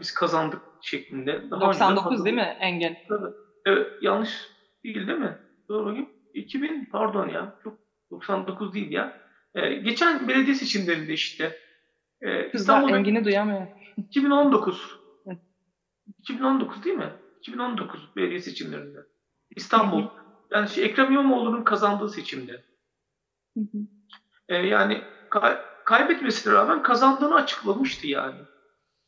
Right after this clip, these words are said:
Speaker 1: Hatta on beş bin oy fark vardı. Ve "On beş bin oy farkla kimse kazandığını açıklayamaz." gibi bir cümle de kurmuştu yani.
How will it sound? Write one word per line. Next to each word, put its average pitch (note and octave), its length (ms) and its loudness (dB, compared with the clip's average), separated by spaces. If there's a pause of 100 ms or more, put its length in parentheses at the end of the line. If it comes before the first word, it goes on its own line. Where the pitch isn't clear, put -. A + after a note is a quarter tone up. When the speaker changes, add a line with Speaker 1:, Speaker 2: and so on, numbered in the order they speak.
(120)
Speaker 1:
Hatta - 400 0
on A#3 220 0
beş A#3 220 0
bin G3+ 80 -2
oy G#3 220 4
fark A3 280 2
vardı. D3 360 0 (520)
Ve - 60 -8
"On F#3+ 220 -2
beş G3 200 -6
bin F#3+ 80 -4
oy F#3+ 140 4
farkla F#3+ 380 2
kimse F#3 260 -4
kazandığını F#3 420 2
açıklayamaz." F#3 720 2
gibi F#3 180 -8
bir F#3 100 -12
cümle F#3 260 -2
de G3 120 2
kurmuştu G#3 480 -6
yani. C3 280 -8